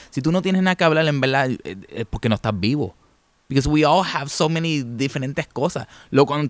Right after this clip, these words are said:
t-, te bloqueas es porque estás pensando de más. But if you just let go and really release into the moment and listen to each other and just feel each other out, the, the words come out. Because that's what it is. What we're doing is just,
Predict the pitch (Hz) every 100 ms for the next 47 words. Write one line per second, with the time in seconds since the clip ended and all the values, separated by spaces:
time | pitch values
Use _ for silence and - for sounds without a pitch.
0 | 120 123 147 135 123 185 240 - 147 -
1 | 165 170 143 - 160 143 131 139 135 101
2 | 98 _ _ 123 151 165 175 - 143 123
3 | 123 117 95 _ - 110 135 143 127 117
4 | 127 143 - 120 113 117 107 95 104 113
5 | - 131 123 110 - 107 87 - _ _
6 | 104 110 117 - 127 135 131 113 131 113
7 | 110 110 113 - _ _ _ _ _ _
8 | _ _ _ - 120 - 123 101 107 127
9 | - 147 - - - _ _ _ _ 113
10 | 131 143 208 190 220 202 147 143 151 147
11 | 196 202 165 165 -